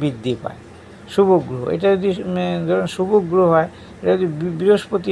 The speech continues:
হতো, ধরুন লগ্ন, উম, যদি এ-, এ, লগ্ন যদি এটা হয় তাহলে ষষ্ঠপতি বৃহস্পতি এক, দুই, তিন, চার, না, লগ্ন যদি তুলা হয় ষষ্ঠপতি বৃহস্পতি হবে, সেখানে বৃহস্পতি কিন্তু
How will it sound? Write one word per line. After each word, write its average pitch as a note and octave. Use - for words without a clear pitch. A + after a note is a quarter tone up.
হতো, D#3+
ধরুন F3+
লগ্ন, E3+
উম, E3+
যদি E3
এ-, D#3+
এ, E3
লগ্ন D#3+
যদি D#3
এটা D#3
হয় C#3
তাহলে D3+
ষষ্ঠপতি D#3+
বৃহস্পতি D#3+
এক, D3
দুই, D#3
তিন, D#3
চার, D#3
না, C#3+
লগ্ন F3
যদি F#3
তুলা F#3
হয় E3+
ষষ্ঠপতি D#3+
বৃহস্পতি C3+
হবে, -
সেখানে F#3+
বৃহস্পতি E3+
কিন্তু E3